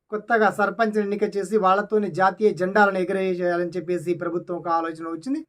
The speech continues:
అలాగే కోర్టు కూడా సీరియస్గా మారింది. అయినప్పటికీ కోర్టుకు గడువు కోరేటువంటి ప్రయత్నం, ఆ, కోరుతా ఉంది ప్రభుత్వం. మొత్తానికి సర్పంచ్ ఎలక్షన్స్ అసలు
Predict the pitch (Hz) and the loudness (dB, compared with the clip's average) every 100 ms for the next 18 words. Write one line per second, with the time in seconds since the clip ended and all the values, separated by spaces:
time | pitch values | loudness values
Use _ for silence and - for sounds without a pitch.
0 | _ _ _ - 208 220 208 214 208 - | _ _ _ -6 0 2 6 8 6 2
1 | 214 214 226 220 214 170 - 208 226 214 | -2 -2 -4 0 2 0 0 4 6 6
2 | 185 175 143 - _ - 185 185 170 147 | 6 4 2 -6 _ -6 -2 0 -2 -6
3 | 143 _ - 233 269 262 269 233 233 - | -12 _ -8 -2 0 0 -2 -4 -6 -2
4 | 233 226 233 254 240 208 147 196 233 262 | -2 -2 -8 -4 -2 -2 2 4 6 2
5 | 226 247 240 220 220 214 214 196 202 202 | 0 0 0 2 2 2 2 0 -2 -2
6 | 208 180 160 _ 185 185 180 190 208 202 | -6 -6 -10 _ -8 -8 -6 -6 -4 0
7 | 196 190 185 190 175 185 294 320 - _ | 0 0 -2 -2 -4 0 -2 -2 -10 _
8 | - 220 254 240 214 220 226 269 220 226 | -10 0 2 2 2 0 2 2 4 2
9 | 220 240 214 214 208 208 156 | 2 0 0 0 2 2 2